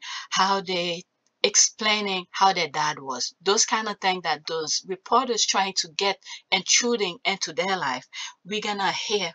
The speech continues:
from, um, Archie and little bit the kind of life that Harry and Meghan provide for them, um, as, you know, the privacy that they protecting them in. I don't know if I'm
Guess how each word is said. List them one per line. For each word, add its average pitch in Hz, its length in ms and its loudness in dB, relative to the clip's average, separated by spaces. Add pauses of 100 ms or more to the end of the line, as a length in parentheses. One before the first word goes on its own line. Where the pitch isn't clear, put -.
(120)
from, 165 280 0 (480)
um, 147 320 -4
Archie 202 420 2
and 180 180 0
little 165 220 -4
bit 151 240 -4 (320)
the 180 120 -2
kind 190 300 0
of 165 80 -4
life - 540 0 (460)
that 160 260 -2 (240)
Harry 190 320 2
and 156 180 -4
Meghan 165 380 -4
provide 156 480 0
for 156 180 -2
them, 139 200 -6 (360)
um, 135 520 -4 (100)
as, 160 300 0 (120)
you 190 140 -2
know, 143 120 -6
the 170 120 -4
privacy 196 600 4
that 151 200 0
they 156 300 -6 (380)
protecting 165 580 0
them 151 200 -4
in. 160 220 -6 (1120)
I 185 100 4
don't 208 180 0
know 208 80 -2
if 202 140 -2
I'm 175 260 -2